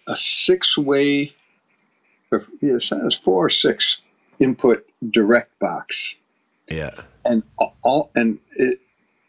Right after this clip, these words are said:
Speaker 1: it's got just a volume knobs under each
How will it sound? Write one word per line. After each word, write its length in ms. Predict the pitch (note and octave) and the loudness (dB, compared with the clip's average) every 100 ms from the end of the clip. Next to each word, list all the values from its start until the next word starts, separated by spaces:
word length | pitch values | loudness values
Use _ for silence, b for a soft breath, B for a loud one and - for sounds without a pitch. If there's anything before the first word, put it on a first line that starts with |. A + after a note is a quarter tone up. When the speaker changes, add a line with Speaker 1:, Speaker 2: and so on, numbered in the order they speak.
| _ _ _ | _ _ _
Speaker 1:
it's 200 | - A#2 - | -8 -6 -2
got 260 | A#2+ A2 - _ _ _ _ - | 0 -2 -6 _ _ _ _ -6
just 220 | - - | -4 -2
a 100 | A#2+ - A2+ | -4 -6 -4
volume 480 | A2 A#2+ C#3 D3 | 2 2 2 0
knobs 400 | C#3 C#3 C3+ C#3 | 0 0 0 -2
under 220 | B2+ G#2+ G2 | -2 -2 -2
each 280 | B2 - | -4 -6